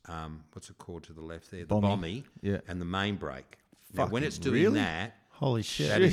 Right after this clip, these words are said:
Speaker 2: Jesus.
Speaker 1: huge.
Speaker 3: That's big.
Speaker 2: That's
Speaker 1: That is so
Speaker 2: ridiculous.
Speaker 1: big. And it wasn't closing out every way, but it was, there was
Speaker 2: It was
Speaker 1: waves
Speaker 2: the
Speaker 1: that were
Speaker 2: odd one that
Speaker 1: closing
Speaker 2: was
Speaker 1: out. And it was, and it was one of those contests, I don't know what it was, it might have been the Margaret River
Speaker 2: Thriller.
Speaker 1: Classic or something,
Speaker 2: Something.
Speaker 1: or
Speaker 2: Classic.
Speaker 1: something like that, or
Speaker 2: Something, yeah.
Speaker 1: Thriller.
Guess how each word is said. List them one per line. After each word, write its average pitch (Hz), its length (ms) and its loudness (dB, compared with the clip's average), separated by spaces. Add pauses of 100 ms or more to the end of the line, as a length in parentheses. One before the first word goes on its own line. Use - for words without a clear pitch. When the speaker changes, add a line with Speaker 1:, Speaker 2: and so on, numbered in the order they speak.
Speaker 2:
Jesus. 90 140 -4
Speaker 1:
huge. 92 580 0 (100)
Speaker 3:
That's 117 200 -4
big. 110 320 -2 (160)
Speaker 2:
That's - 200 -18
Speaker 1:
That 120 200 4
is 117 80 0
so 113 240 2
Speaker 2:
ridiculous. 110 100 0
Speaker 1:
big. 101 300 -2
And 110 140 -4
it 120 40 -6
wasn't 147 240 0
closing 95 320 -2
out 85 60 -4
every 80 180 -8
way, 87 300 -4
but 85 80 -8
it 82 100 -10
was, 85 160 -10
there 90 100 -8
was 82 120 -8
Speaker 2:
It 87 60 -12
was 92 100 0
Speaker 1:
waves 98 160 2
Speaker 2:
the 107 80 2
Speaker 1:
that 113 40 6
were 113 40 6
Speaker 2:
odd 110 80 0
one 101 240 0
that 92 60 -2
Speaker 1:
closing 85 100 -6
Speaker 2:
was 92 100 -2
Speaker 1:
out. 78 140 -6
And 85 100 -10
it 90 60 -10
was, 92 200 -6 (520)
and 104 100 0
it 113 60 0
was 107 140 -4
one 165 140 2
of 196 60 0
those 135 260 2
contests, 113 480 -4
I 113 120 -4
don't 139 140 -2
know 135 120 -2
what 110 260 -2
it 107 100 -4
was, 117 220 -2
it 110 60 -8
might 110 140 -2
have 98 80 -4
been 101 100 -4
the 95 60 -4
Margaret 101 460 -4
River 95 580 -4 (380)
Speaker 2:
Thriller. - 380 2
Speaker 1:
Classic 117 440 0
or 98 120 -6
something, 120 320 -6
Speaker 2:
Something. 117 280 -2
Speaker 1:
or 113 180 -4
Speaker 2:
Classic. - 220 -16
Speaker 1:
something 135 280 2
like 120 160 4
that, 123 180 4
or - 40 0
Speaker 2:
Something, 104 160 2
yeah. 113 40 0
Speaker 1:
Thriller. 127 240 2